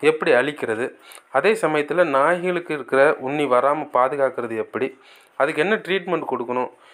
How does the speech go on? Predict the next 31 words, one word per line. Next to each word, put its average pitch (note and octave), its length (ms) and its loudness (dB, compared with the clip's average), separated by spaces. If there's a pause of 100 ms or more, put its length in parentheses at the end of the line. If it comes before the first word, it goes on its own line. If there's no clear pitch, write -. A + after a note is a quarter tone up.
(180)
அப்படிங்கிறத E3 460 0
பத்தின C3 600 0 (220)
முழு F3 300 2
தகவல் C3+ 320 0
தான் D3+ 100 2
நம்ம C3 180 0
இந்த A#2+ 120 -6
வீடியோல B2 380 -2
பார்க்க G#2 420 -2
போறோம். - 140 -2 (1600)
வாங்க F#3 240 0
ஃப்ரெண்ட்ஸ், E3 300 -2 (100)
நம்ம B2+ 180 -2
வீடியோக்குள்ளாடி A#2+ 520 0
போகலாம். F#2 380 -6 (300)
இப்ப A#2+ 160 -4
நீங்க C3+ 180 0
பாருங்க, C#3+ 540 -2 (500)
அஹ், B2 260 2
இந்த A#2+ 160 -2
நாய்ங்க D#3+ 540 -2
மேல C#3 300 4
வந்து C#3 180 2
நிறைய D#3 380 2
உண்ணி D#3 260 -2
வந்துருச்சு. A#2+ 420 -4
இந்த B2+ 260 -2
கிளைமேட் D3+ 440 2
சேஞ்சஸ்னால C3 640 -2
அது B2 140 4
வந்து B2+ 360 0